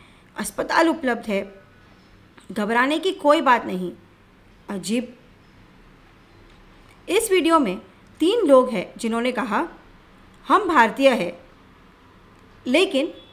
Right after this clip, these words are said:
महीनों से चीन में रह रहे हैं।" यहाँ बड़ी संख्या में दक्षिण भारतीय छात्र रहते हैं।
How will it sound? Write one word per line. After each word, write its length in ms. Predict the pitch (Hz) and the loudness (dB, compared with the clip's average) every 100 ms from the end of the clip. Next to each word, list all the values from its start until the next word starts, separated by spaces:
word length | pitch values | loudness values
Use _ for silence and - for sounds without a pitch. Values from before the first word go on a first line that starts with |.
| 226 | -2
महीनों 360 | 240 269 427 | 2 4 2
से 180 | - 339 | 0 -4
चीन 320 | 339 311 330 | 0 2 2
में 160 | 320 294 | 2 0
रह 180 | 202 202 | 0 0
रहे 240 | 214 185 | -2 -4
हैं।" 260 | 185 156 - - - - - - _ - _ _ - _ _ - - _ - - _ - _ _ _ _ _ _ _ - _ _ _ _ _ _ _ _ - | -4 -8 -16 -20 -20 -20 -20 -20 _ -20 _ _ -20 _ _ -20 -20 _ -20 -20 _ -20 _ _ _ _ _ _ _ -20 _ _ _ _ _ _ _ _ -4
यहाँ 380 | 233 226 330 294 | -4 0 -2 -2
बड़ी 260 | 247 302 453 | -2 0 0
संख्या 400 | 339 311 320 311 | 0 0 0 0
में 220 | 233 262 - - - _ _ _ - - - - | -2 -8 -18 -20 -20 _ _ _ -20 -20 -20 -4
दक्षिण 380 | 247 247 392 415 | -2 0 -4 0
भारतीय 360 | 359 302 359 359 | 2 2 0 -2
छात्र 340 | 311 233 262 | 0 0 0
रहते 360 | 262 226 202 190 | -2 -2 -6 -8
हैं। 220 | 214 | -8